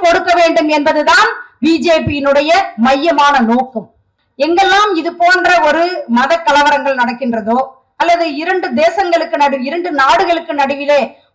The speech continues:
போர் நடக்கின்றதோ, அல்லது இரண்டு இனக்குழுக்கள்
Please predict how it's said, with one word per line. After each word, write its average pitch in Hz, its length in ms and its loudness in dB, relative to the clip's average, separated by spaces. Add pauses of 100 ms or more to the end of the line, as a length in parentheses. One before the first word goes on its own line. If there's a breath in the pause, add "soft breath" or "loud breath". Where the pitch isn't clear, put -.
(120)
போர் 302 260 2
நடக்கின்றதோ, 247 680 -2 (580)
அல்லது 381 360 2 (320)
இரண்டு 370 460 -2 (360)
இனக்குழுக்கள் 311 760 -2